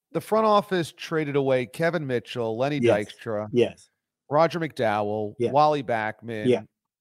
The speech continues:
Speaker 1: Ray Knight, he
Speaker 2: Yeah.
Speaker 1: left in free agency. I mean, it was just a
Speaker 2: Yeah.
Speaker 1: constant parade.
Speaker 2: Yeah.
Speaker 1: Do you feel like those, that tinkering and those maneuvers kind of ruined the chemistry of what you guys had?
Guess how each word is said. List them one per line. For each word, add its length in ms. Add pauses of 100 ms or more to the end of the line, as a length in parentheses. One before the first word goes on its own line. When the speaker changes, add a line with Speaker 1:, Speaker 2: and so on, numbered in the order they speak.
(300)
Speaker 1:
Ray 300
Knight, 440 (100)
he 140
Speaker 2:
Yeah. 100
Speaker 1:
left 240
in 140
free 260
agency. 480
I 20
mean, 140
it 120
was 180
just 520
a 40
Speaker 2:
Yeah. 80
Speaker 1:
constant 560
parade. 600 (320)
Speaker 2:
Yeah. 200 (120)
Speaker 1:
Do 80
you 200 (120)
feel 200
like 240
those, 720 (300)
that 240
tinkering 580
and 120
those 280
maneuvers 920 (520)
kind 160
of 120
ruined 340
the 60
chemistry 600
of 140
what 160
you 60
guys 280
had? 340